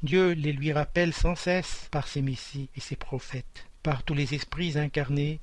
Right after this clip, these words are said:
qui ont reçu mission de l'éclairer, de le moraliser, de l'améliorer, et, en ces derniers temps,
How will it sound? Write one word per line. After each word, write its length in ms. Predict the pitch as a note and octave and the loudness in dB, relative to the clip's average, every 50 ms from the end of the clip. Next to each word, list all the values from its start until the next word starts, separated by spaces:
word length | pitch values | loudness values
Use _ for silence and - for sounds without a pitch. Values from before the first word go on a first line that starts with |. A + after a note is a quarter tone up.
| - - - | -12 -14 -8
qui 140 | - D#3 D#3+ | -2 2 2
ont 100 | D#3+ D#3 | 4 4
reçu 280 | D3+ D#3 - - F3 E3 | 2 0 -2 0 2 2
mission 460 | E3+ E3+ - - - F3 F#3 F3+ E3+ | 2 2 2 2 2 4 4 2 2
de 100 | C#3+ C#3+ | 0 0
l'éclairer, 600 | C#3+ C#3+ - C#3+ D3 C#3+ C3+ D#3 D#3 D3+ D3+ D3 - - - - - - - - - | -2 -2 -2 -2 -2 0 0 0 -2 -2 -2 -6 -12 -18 -18 -18 -18 -18 -16 -12 -8
de 120 | A#2 B2+ | -4 -2
le 100 | B2+ D3 | 0 2
moraliser, 720 | D3 D#3 D#3+ C#3+ D3 D3+ D3 D3 D3+ C3+ - D#3 D3+ D3 - - - - - - - - - - - - - - - | 4 4 4 4 2 2 0 0 -2 0 0 0 -2 -2 -4 -10 -20 -20 -20 -20 -20 -20 -20 -20 -20 -20 -10 -4 -2
de 60 | C#3 | 0
l'améliorer, 800 | C3 C#3+ D3 D#3 E3 E3 D3 C#3 C#3 C#3 B2+ B2+ C3+ C3 B2 - - - - - - - - - - - | 2 2 2 2 2 2 0 0 -2 -2 -2 -2 -4 -4 -6 -8 -14 -18 -18 -18 -20 -20 -20 -16 -8 -4
et, 220 | C#3+ D3 D3 D3+ - - - - - - - - - - - | -2 -2 -2 -4 -8 -14 -20 -20 -20 -20 -20 -20 -16 -10 -8
en 60 | C#3 | -6
ces 180 | C3+ - D3 C3+ | -6 -4 -2 0
derniers 380 | C#3+ D3 C3 C3 B2 B2 B2+ - | 0 0 0 0 0 -2 -2 -4
temps, 280 | - - A#2+ B2 B2+ | -6 -6 -6 -6 -8